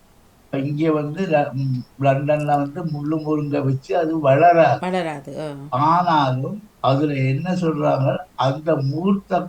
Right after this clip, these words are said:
Speaker 1: கால், சில பேர் மூர்த்த கால் குடும்பத்தோட வந்து நடுவாங்க, பாத்துருக்கீங்களா?
Speaker 2: ஓ, ஓ.
Speaker 1: ஆனா இப்ப உள்ள காலம் நடக்கூட அவங்களுக்கு நேரம் இல்லாததுனால ஐயா ரெடியாவே வச்சிருப்பாங்க முள்ளு முருங்கைக்கு அலங்காரம் பண்ணி. இதுல உள்ள முள்,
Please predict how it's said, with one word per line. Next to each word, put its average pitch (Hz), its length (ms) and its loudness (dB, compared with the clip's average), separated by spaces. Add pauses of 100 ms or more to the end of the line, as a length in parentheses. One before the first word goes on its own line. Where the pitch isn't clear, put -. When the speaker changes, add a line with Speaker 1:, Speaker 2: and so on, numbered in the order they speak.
Speaker 1:
கால், 151 600 6
சில 156 460 2
பேர் 175 280 -2
மூர்த்த 170 400 0
கால் 175 260 8
குடும்பத்தோட 170 560 -2
வந்து 180 300 2
நடுவாங்க, 175 680 6
பாத்துருக்கீங்களா? 208 800 0
Speaker 2:
ஓ, 170 380 -4
ஓ. 151 180 -4 (640)
Speaker 1:
ஆனா 170 360 4
இப்ப 160 220 -2
உள்ள 165 160 4
காலம் 165 440 4
நடக்கூட 165 500 2
அவங்களுக்கு 160 400 4
நேரம் 170 300 -4
இல்லாததுனால 156 580 4
ஐயா 165 360 4
ரெடியாவே 156 520 4
வச்சிருப்பாங்க 180 640 -4
முள்ளு 147 280 -4
முருங்கைக்கு 143 460 -4
அலங்காரம் 143 560 4
பண்ணி. - 400 -8 (1600)
இதுல 185 300 6
உள்ள 151 380 2
முள், 156 540 2